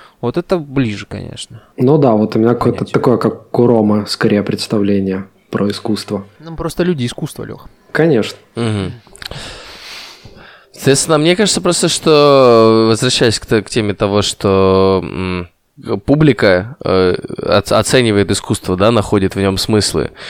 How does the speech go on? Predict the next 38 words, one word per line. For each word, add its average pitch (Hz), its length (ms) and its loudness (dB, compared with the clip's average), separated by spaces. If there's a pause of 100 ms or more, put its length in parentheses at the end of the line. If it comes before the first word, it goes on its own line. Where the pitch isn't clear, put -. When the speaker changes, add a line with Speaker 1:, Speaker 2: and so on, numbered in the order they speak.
(160)
Speaker 3:
Возможно, 113 720 2
ведь, 110 360 2
э, 98 800 4
действительно 95 520 -4
эти 90 200 -2
картины, 101 480 0
там, 85 220 -2
которые 85 320 -2
писались, 82 560 -2
они 87 160 -4
не 92 140 -2
были 101 200 0
наделены 82 640 -4
таким, 87 400 -6
там, 78 160 -10
количеством 82 540 -6
смыслов, - 420 -6 (100)
э, - 40 -6 (540)
великих. 90 560 -4
И, 85 120 -2 (340)
может 101 200 -2
быть, 123 160 -4
про-, 113 100 4
Speaker 1:
Конечно. 95 160 -2
Speaker 3:
п-, 110 140 0
просто 113 340 0
это 98 160 -2
подсознательный 104 720 -4
какой-то - 380 -6
вайб 101 340 0
автора, 87 580 -2
ну, 87 220 -12
с-, - 240 -10
срезонировал 101 720 -2
с 95 60 -4
большим 107 460 2
количеством 95 520 -2
людей, 98 420 2